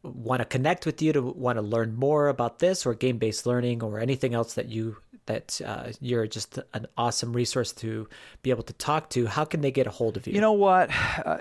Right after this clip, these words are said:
Speaker 2: Twitter has proven to be the best resource for me,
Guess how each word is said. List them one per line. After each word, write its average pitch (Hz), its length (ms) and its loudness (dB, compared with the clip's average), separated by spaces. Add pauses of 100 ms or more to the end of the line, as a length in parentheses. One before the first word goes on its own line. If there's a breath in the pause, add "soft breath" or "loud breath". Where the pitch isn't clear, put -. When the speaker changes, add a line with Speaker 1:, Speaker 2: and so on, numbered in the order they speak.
(140)
Speaker 2:
Twitter 233 360 4
has 170 260 2
proven 160 540 0
to 139 140 0
be 127 340 -2
the 117 140 0
best - 560 -2
resource 113 680 -6
for 185 160 -2
me, 208 460 -2